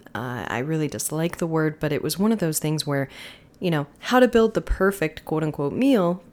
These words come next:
part one, sounds a lot better than how to build the best meal plan for you, uh, part one, and I don't know. It's just kind of a semantics thing. So, I'm not aiming for perfe-, perfection by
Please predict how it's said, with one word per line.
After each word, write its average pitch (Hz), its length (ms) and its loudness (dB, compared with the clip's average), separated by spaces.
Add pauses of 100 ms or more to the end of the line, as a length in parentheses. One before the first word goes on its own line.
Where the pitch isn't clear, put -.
(240)
part 127 320 -6
one, 180 480 0
sounds 151 320 -4
a 170 80 -2
lot 240 300 0
better 202 260 2
than 156 260 0 (300)
how 285 140 -2
to 302 100 0
build 180 300 0
the 131 80 -6
best 139 360 -2
meal 156 300 -2
plan 139 380 -6
for 117 180 -8
you, 139 480 -4 (200)
uh, 135 320 -4 (100)
part - 280 -8
one, 120 300 -8
and - 220 -10
I 120 100 -6
don't 123 160 -10
know. - 140 -12 (280)
It's - 220 -6
just - 220 -6
kind 123 160 -12
of 123 80 -10
a - 40 -6
semantics 120 640 -8
thing. 127 180 -8 (320)
So, - 240 4 (640)
I'm 165 180 0
not 214 220 6
aiming 226 200 6
for 220 120 -2
perfe-, 196 540 -6
perfection 185 520 -2
by 160 100 -2